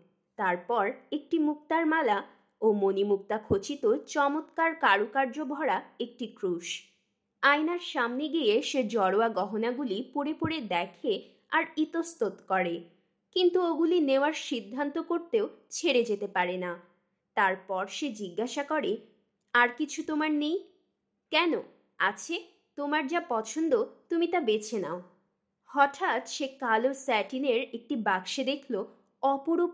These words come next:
একখানা হীরার হার। অদম্য কামনায় তার বুক দুরদুর করে। সেটা তুলে নিতে গিয়ে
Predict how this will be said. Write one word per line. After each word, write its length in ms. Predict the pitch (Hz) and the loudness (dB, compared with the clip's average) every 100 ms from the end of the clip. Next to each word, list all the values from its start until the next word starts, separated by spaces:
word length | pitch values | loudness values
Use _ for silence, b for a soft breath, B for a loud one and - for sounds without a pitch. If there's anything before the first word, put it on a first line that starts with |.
| - | -2
একখানা 600 | 294 - 349 311 208 269 202 | -4 -4 -4 -2 -2 -4 0
হীরার 320 | 226 208 185 | 4 6 4
হার। 280 | 190 180 175 - _ _ _ _ 285 | 0 -2 -2 -10 _ _ _ _ 2
অদম্য 520 | 294 320 339 339 349 | 4 4 4 4 2
কামনায় 640 | 349 247 247 294 226 240 262 | 4 2 4 0 0 0 0
তার 200 | 247 240 | 0 0
বুক 260 | 208 269 269 | -2 -4 -4
দুরদুর 560 | 202 240 233 196 208 185 | -4 -2 0 -2 -4 0
করে। 360 | 202 180 180 - _ _ _ _ | 0 2 -2 -6 _ _ _ _
সেটা 320 | - 254 226 | -4 -2 0
তুলে 320 | 233 226 214 247 | -2 -2 0 0
নিতে 260 | 262 285 | 0 -4
গিয়ে 380 | 254 262 240 | -2 0 0